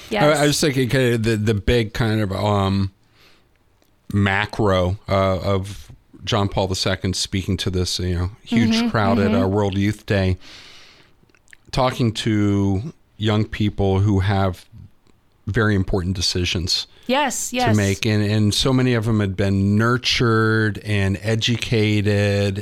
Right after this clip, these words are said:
Speaker 2: and brought up to believe that it is their, their talents <clears throat>
Speaker 1: Right,
Speaker 2: and their natural
Speaker 1: right,
Speaker 2: gifts that
Speaker 1: right.
Speaker 2: will distinguish them, will set them apart from competitors or from their peers or,
Speaker 1: Yes.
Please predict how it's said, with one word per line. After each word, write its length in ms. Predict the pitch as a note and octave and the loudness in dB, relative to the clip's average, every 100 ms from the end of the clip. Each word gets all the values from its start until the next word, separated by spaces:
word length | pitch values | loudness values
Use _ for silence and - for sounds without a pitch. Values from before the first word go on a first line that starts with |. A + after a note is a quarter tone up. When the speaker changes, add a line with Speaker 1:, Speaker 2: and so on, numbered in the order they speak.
| - | -6
Speaker 2:
and 500 | G#2+ G2+ G2 G2 G2 - - - - - - - | -2 0 0 0 -2 -8 -20 -20 -20 -20 -20 -4
brought 280 | G#2+ A2+ A2 | 0 2 2
up 200 | A2 - | 0 -2
to 100 | A#2+ | -4
believe 640 | G#2 G2+ A2 G#2+ G#2+ - | -2 0 2 2 0 0
that 260 | G#2+ G2 G2 | 0 2 2
it 140 | F#2+ | 2
is 300 | A2 A#2+ - | 0 0 0
their, 400 | A2+ G#2 G2+ G2 - - - | 0 2 2 0 -4 -12 -2
their 140 | G#2 | 0
talents 840 | F#2 A#2 A2 A2+ G#2 A#2+ - - - _ | 2 2 2 2 0 0 -2 -4 -6 _
<clears throat> 100 | - | -2
Speaker 1:
Right, 340 | - F3+ D3+ | 2 2 2
Speaker 2:
and 160 | C3+ A#2+ | 0 2
their 140 | A2+ | 2
natural 460 | A2 A#2 G#3 C3+ G#2+ | 2 2 2 0 0
Speaker 1:
right, 80 | |
Speaker 2:
gifts 300 | G#2 C#3+ - - | 2 0 0 0
that 80 | |
Speaker 1:
right. 140 | G#2+ G#2+ | 0 2
Speaker 2:
will 160 | B2 | 2
distinguish 720 | C3 B2 - A#2+ B2 B2 A2+ | 2 0 -2 0 2 2 2
them, 240 | - F2 F2 - - - - - - - - - | 0 0 -2 -8 -18 -20 -20 -20 -20 -20 -20 -4
will 180 | G#2+ G2 | 0 0
set 240 | - A#2+ | 2 0
them 160 | C3 G#2+ | 2 2
apart 480 | F#2+ - G#2+ F#2+ - _ _ _ | 2 2 2 0 -4 _ _ _
from 600 | - - G2+ F#2+ F#2+ G2 - - | -8 -2 2 2 2 2 -2 -14
competitors 1080 | - F2 - G#2+ F#2 G2 G2+ G2 G2+ F#2 - | -2 0 2 2 4 4 4 2 0 -2 -2
or 80 | F2 | -2
from 240 | - F#2+ | 0 0
their 160 | F2+ F2+ | 0 -2
peers 720 | - - G2 F#2+ G2 G2+ C#3+ | -4 -2 2 2 2 0 0
or, 80 | F#2 | 0
Speaker 1:
Yes. 300 | F#2 D3+ - | 0 -4 -12